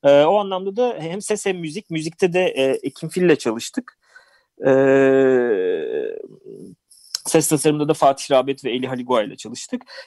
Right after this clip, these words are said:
Yani o üçünün de aslında kattığı ve birlikte kurduğumuz bir, e, katmanı daha oldu filmin ve o çok önemliydi benim için. Çünkü mesela filmin birçok sahnesinde,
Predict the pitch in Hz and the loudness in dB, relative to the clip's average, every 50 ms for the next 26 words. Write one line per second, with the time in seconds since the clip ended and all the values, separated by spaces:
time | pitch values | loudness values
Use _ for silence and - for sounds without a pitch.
0 | _ - 156 160 175 180 190 208 208 196 - 240 202 190 185 180 175 220 247 262 | _ 0 2 4 4 4 4 4 2 2 0 0 0 0 0 2 4 4 4 4
1 | 240 165 160 151 - - 180 185 180 180 190 190 185 165 - _ - - 156 143 | 4 2 0 -2 -4 -14 -14 -10 -4 -4 -2 -2 -2 -6 -10 _ -10 -6 -6 -6
2 | - _ - - 143 147 156 196 226 254 269 269 _ _ _ _ _ - 156 160 | -8 _ -12 -8 -6 -6 -4 -4 -4 -6 -6 -10 _ _ _ _ _ -6 -6 -4
3 | 156 156 165 160 156 - 202 - - 170 156 147 156 165 196 240 233 196 175 202 | -2 -4 -4 -4 -2 -4 -4 -4 -4 -6 -6 -4 -6 -6 -6 -8 -8 -6 -4 -4
4 | 214 208 196 190 - - 151 160 165 160 165 165 165 165 165 165 160 160 160 156 | -4 -4 -8 -14 -10 -8 -6 -6 -4 -6 -6 -6 -4 -4 -4 -4 -6 -6 -8 -8
5 | 156 143 143 156 - - 175 - - 180 180 180 214 208 202 170 185 185 147 147 | -10 -10 -12 -4 0 0 0 0 2 0 2 4 4 4 4 4 4 4 2 2
6 | 127 110 104 104 - - 120 135 175 214 220 196 185 180 190 202 185 _ _ _ | 0 -2 -6 -12 -16 -16 -14 -12 -12 -8 -4 0 0 2 2 0 -2 _ _ _
7 | _ - - 190 175 190 170 147 123 117 113 107 104 104 104 110 131 143 139 - | _ -2 0 2 2 2 2 0 -2 -6 -8 -10 -10 -12 -12 -12 -12 -12 -12 -12
8 | 165 151 165 156 143 - 165 160 156 - 170 170 170 170 185 - - 160 - - | -8 -4 -2 -2 0 2 4 2 2 2 -2 -6 -6 -6 -6 -4 -6 -6 -4 -2
9 | 151 135 135 139 131 - - - 143 143 190 214 220 220 | -2 -2 -2 -4 -10 -10 -10 -10 -6 -2 0 0 0 -2